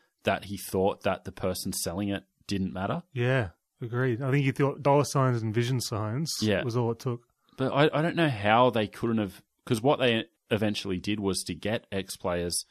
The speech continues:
Speaker 1: in the mix, but by then it was too late.
Speaker 2: Do you reckon John Rebo had his own vision board <laughs> with pictures of, like, full, full stadiums in Beijing and stuff? And it's like, "It's gonna come true."
Speaker 1: <laughs> Uh, so one exception to this was Lachlan Murdoch, who took on a,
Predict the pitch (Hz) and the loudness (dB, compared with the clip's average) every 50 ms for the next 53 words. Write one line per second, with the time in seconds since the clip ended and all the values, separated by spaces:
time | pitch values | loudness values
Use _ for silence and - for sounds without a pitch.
0 | _ _ _ _ _ _ - 110 101 92 87 98 110 120 - - - - - _ | _ _ _ _ _ _ -2 -2 0 0 0 -2 -2 -2 -4 -4 -8 -8 -8 _
1 | - _ - - 117 - 113 107 110 123 131 120 110 110 104 - - - 92 85 | -14 _ -6 -4 0 2 2 2 2 2 0 0 0 -2 -4 -4 -4 -4 -4 -2
2 | 80 90 113 131 - - - _ _ _ _ _ _ 123 123 135 139 143 147 127 | -2 -2 -2 -2 -4 -6 -10 _ _ _ _ _ _ -2 2 4 4 4 4 4
3 | 113 143 123 120 117 120 120 117 120 117 113 104 104 113 113 110 104 113 110 107 | 2 2 2 2 2 2 2 2 2 0 0 0 0 0 0 2 2 0 0 0
4 | 101 98 113 113 107 131 123 117 113 120 131 175 147 120 95 - - 151 160 156 | 2 2 2 2 4 2 2 2 4 4 4 6 4 4 2 0 4 8 8 8
5 | - - - 160 - - 165 - - - 151 117 - 151 139 - 156 143 135 127 | 8 8 4 0 2 2 0 -2 0 0 -2 4 6 6 6 6 4 4 4 4
6 | 120 131 131 - - 175 - 151 135 131 117 - - - - - - - - - | 4 4 4 4 2 6 8 8 8 8 6 2 -2 -2 -4 -4 -2 -2 2 6
7 | - 151 135 - - - 139 131 123 131 135 131 123 123 117 127 120 117 127 123 | 8 8 8 8 6 6 6 8 8 10 8 8 8 6 4 2 2 4 6 6
8 | 120 113 113 123 127 131 127 120 - 147 156 160 - - 120 113 - 127 117 - | 6 6 6 6 6 4 4 2 2 0 -2 0 -2 -2 -4 -2 -2 -4 -4 -4
9 | 185 170 156 - 175 160 - - 135 123 120 139 - 175 175 160 147 139 - - | -4 -2 0 2 4 4 4 4 2 2 2 0 -2 0 2 2 2 2 0 -2
10 | 156 147 - - 147 - - 160 - - _ _ _ _ _ _ - - - - | -4 -4 -4 -6 -10 -10 -8 -12 -14 -14 _ _ _ _ _ _ -14 -14 -14 -14
11 | _ _ - - - - _ _ _ _ _ _ _ - 131 131 139 143 - 107 | _ _ -20 -20 -20 -20 _ _ _ _ _ _ _ 2 4 6 6 4 2 2
12 | - 156 156 160 160 151 156 160 175 190 165 - - 151 - - 131 120 113 104 | 4 6 6 6 6 6 6 6 6 6 2 2 2 0 2 0 -2 -2 0 0
13 | 104 104 - - 110 98 92 101 104 101 - - 101 95 87 87 87 92 95 95 | -2 -2 -2 -2 -4 -2 2 2 2 2 2 0 -4 -4 -2 -2 -2 0 0 0
14 | 90 - - - 95 87 82 - - 92 - - 90 87 85 82 80 | 0 -2 -4 -4 -6 -4 -4 -4 -4 -6 -4 -4 -4 -4 -6 -6 -8